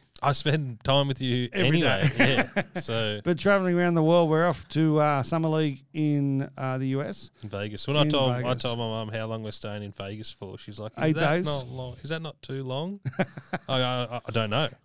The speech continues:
Speaker 2: No, well, the thing there, we're, we're actually not there just to Vegas it up. We're actually there to, uh, meet a number of players, meet a number of wealth managers, and, uh, hang out with some of the, uh, management teams of the, the clubs.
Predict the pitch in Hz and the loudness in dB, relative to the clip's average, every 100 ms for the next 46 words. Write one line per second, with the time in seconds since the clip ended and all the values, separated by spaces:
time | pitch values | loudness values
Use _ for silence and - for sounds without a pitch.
0 | - 190 143 160 143 220 175 156 156 170 | 0 2 4 4 4 4 4 2 0 0
1 | 165 180 175 165 151 139 147 139 143 127 | 0 0 0 0 0 0 0 0 -2 -4
2 | - 131 117 _ - 123 135 127 - 127 | -4 -4 -6 _ -6 -2 -2 -2 -2 -2
3 | 123 107 - 139 135 135 131 131 127 110 | -2 -4 -4 -4 -2 -4 -4 -4 -4 -6
4 | 135 135 127 120 - - _ - 143 139 | -4 -2 -4 -6 -10 -20 _ -6 -2 0
5 | 143 131 131 - 135 143 139 120 139 131 | 0 -2 -6 -4 -2 0 0 0 0 0
6 | 123 123 131 127 131 127 127 131 123 123 | 0 0 -2 -2 -4 -4 -2 -2 0 0
7 | 123 123 123 - - _ _ 143 139 127 | -2 -2 -4 -8 -16 _ _ 0 0 0
8 | 131 143 131 127 127 127 120 127 135 107 | -2 -2 -2 0 0 0 -2 -2 -4 -4
9 | 123 131 131 117 120 110 117 117 117 120 | -6 -4 -4 -4 -6 -6 -6 -6 -8 -12
10 | - 151 - | -6 -6 -6